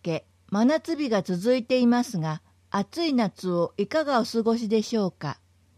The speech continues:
夏の熱中症対策として水分補給が大切になります。市の公共施設十五カ所、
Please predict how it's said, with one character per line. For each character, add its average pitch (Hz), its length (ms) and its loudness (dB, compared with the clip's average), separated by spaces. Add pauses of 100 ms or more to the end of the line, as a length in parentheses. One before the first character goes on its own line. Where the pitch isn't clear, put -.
(720)
夏 233 360 0
の 320 140 4
熱 302 300 2
中 311 220 0
症 302 260 -2
対 294 260 0
策 226 260 -4
と 175 180 -2
し - 140 -10
て - 220 -8 (120)
水 302 320 -2
分 311 260 -2
補 320 160 -2
給 220 240 2
が 160 160 -2
大 214 240 -2
切 254 300 -6
に 240 100 4
な 226 180 6
り 190 140 2
ま 170 160 -2
す。 - 160 -18 (960)
市 320 240 -6
の 269 160 4
公 294 300 -2
共 302 260 -4
施 - 0 -
設 202 640 -2
十 262 340 -2
五 277 160 0
カ 262 160 -4
所、 160 300 -8